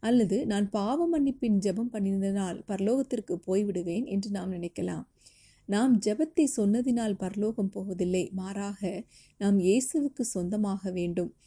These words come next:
தேவனோடு உள்ள உறவை நாம் சரி செய்ய வேண்டும். இதனால் பாவம் மன்னிக்கப்பட்டு அவரோடுள்ள ஐக்கியத்தில் பரிசுத்த ஆவியினால் நாம் நிரப்பப்படுவோம். இந்த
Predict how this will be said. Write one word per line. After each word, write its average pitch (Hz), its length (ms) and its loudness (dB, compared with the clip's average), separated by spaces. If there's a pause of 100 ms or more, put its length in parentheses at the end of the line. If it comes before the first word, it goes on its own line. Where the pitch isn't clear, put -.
(360)
தேவனோடு 285 580 6
உள்ள 196 300 2
உறவை 202 380 0
நாம் 185 260 -4
சரி 233 260 -4
செய்ய 196 320 -2
வேண்டும். 175 380 -2
இதனால் 202 440 0 (400)
பாவம் 277 420 2
மன்னிக்கப்பட்டு 214 680 0 (120)
அவரோடுள்ள 220 640 2
ஐக்கியத்தில் 185 600 0
பரிசுத்த 202 460 -4
ஆவியினால் 190 480 -2
நாம் 202 240 0
நிரப்பப்படுவோம். 180 800 -2 (800)
இந்த 302 220 6